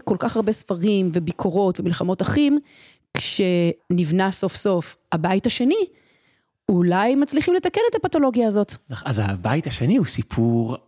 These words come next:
Speaker 2: ארוך, ודרך אגב, מי שהדביק את הבית הראשון לבית השני בנרטיב אחד של פלגנות, זה אמוץ עשהאל בספרו מצעד האיוולת היהודי. אנחנו לא נעשה את כל הפרויקט הזה,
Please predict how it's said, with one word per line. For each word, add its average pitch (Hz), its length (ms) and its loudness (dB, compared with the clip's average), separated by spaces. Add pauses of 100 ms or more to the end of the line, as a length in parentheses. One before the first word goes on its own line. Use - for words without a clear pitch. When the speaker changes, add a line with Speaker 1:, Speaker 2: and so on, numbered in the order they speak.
Speaker 2:
ארוך, 101 760 -2
ודרך 139 420 -4
אגב, 113 240 -2
מי 139 100 2
שהדביק 113 520 -2
את - 100 -4
הבית 120 300 -2
הראשון 113 400 -2
לבית 110 320 -2
השני 110 300 -2
בנרטיב 110 600 -2
אחד 120 260 -4
של 113 100 -4
פלגנות, 113 580 0 (440)
זה 101 140 0 (120)
אמוץ 120 300 2
עשהאל 107 440 0
בספרו 113 420 -2
מצעד 107 420 -2
האיוולת 107 400 0
היהודי. 101 540 2 (440)
אנחנו 110 200 -6
לא 107 80 -2
נעשה 104 260 -4
את - 120 -12 (100)
כל 120 340 -2
הפרויקט 101 440 -4
הזה, 131 260 0